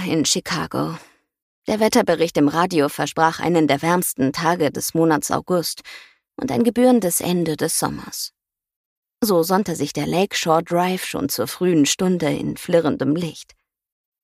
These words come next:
Als sich die Straße gabelte, wechselte Muriel vom am Lake Michigan entlangführenden Highway auf die von Wolkenkratzern gesäumte Michigan Avenue.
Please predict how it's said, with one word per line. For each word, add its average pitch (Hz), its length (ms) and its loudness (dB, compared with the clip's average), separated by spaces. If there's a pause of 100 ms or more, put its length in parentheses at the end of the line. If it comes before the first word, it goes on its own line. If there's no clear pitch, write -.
(760)
Als 214 220 0
sich 196 120 0
die 170 140 2
Straße 180 480 2
gabelte, 175 640 0 (400)
wechselte 214 460 0
Muriel 202 680 2
vom 156 320 -2
am 156 180 -4
Lake 151 300 0
Michigan 165 400 2
entlangführenden 160 920 0
Highway 180 560 2
auf - 200 -8
die 95 120 -6
von 143 240 -2
Wolkenkratzern 156 800 0
gesäumte 151 460 0
Michigan 160 500 2
Avenue. 139 520 -4